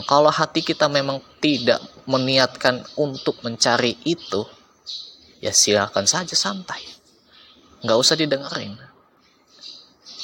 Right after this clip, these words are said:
Ya, tapi siapa yang mengerti tentang masalah ini? Makanya Yahya bin Abi Katsir sampai menegaskan, "Ta'lamun niyat." Pelajarilah niat,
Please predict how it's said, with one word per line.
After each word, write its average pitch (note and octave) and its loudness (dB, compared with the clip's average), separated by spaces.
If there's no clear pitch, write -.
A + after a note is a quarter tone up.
Ya, - -4
tapi A#2 0
siapa - 2
yang G#2+ 2
mengerti G2+ -2
tentang G2 -6
masalah F#2+ 2
ini? F#2+ -6
Makanya B2 2
Yahya A#2 2
bin A#2 -2
Abi G#2 -2
Katsir D3 2
sampai A#2 2
menegaskan, G2+ 0
"Ta'lamun B2+ 4
niyat." A2 0
Pelajarilah B2+ 6
niat, B2+ 0